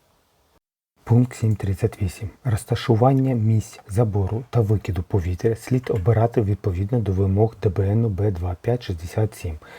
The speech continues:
Викиди вентиляційного повітря з ванни, туалету, суміжного санвузла та кухні слід здійснювати над покрівлею будівлі. Над покрівлею будівлі. Сім тридцять дев'ять важливо. Сім сорок три.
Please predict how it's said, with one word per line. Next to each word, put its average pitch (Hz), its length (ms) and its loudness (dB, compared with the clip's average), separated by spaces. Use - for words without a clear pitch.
Викиди 104 500 2
вентиляційного 101 800 0
повітря 95 520 -2
з 82 100 -10
ванни, 95 480 0
туалету, 101 500 0
суміжного 98 540 -4
санвузла 87 480 -4
та 87 140 -10
кухні 98 420 -4
слід 101 340 0
здійснювати 123 680 0
над 104 260 0
покрівлею 87 560 -4
будівлі. 80 480 -6
Над 98 360 2
покрівлею 87 720 -4
будівлі. - 440 -10
Сім 98 320 -2
тридцять 90 320 -4
дев'ять 85 380 -4
важливо. 90 480 0
Сім 104 300 -4
сорок 101 320 -2
три. 85 300 -6